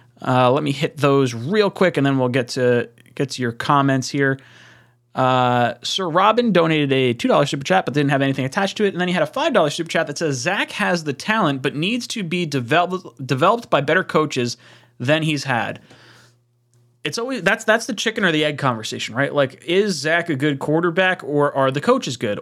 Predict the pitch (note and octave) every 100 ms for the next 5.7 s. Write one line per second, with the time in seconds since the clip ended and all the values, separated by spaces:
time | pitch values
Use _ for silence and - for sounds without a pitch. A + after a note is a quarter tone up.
0 | - C3+ C3+ C3 C3+ C3 C3 C3+ B2 B2
1 | A2+ A#2+ B2 A#2+ B2 D#3 C4 A#3 E3+ D3+
2 | D#3+ D#3 C3+ C#3 C#3 - - - _ _
3 | C#3+ C#3 C3+ C3+ - _ _ C#3+ C3+ D#3
4 | D#3 D3+ C#3+ C3+ B2 G3 G#3 F#3 D#3 C#3+
5 | C#3+ B2+ B2 A#2 C3+ G#2+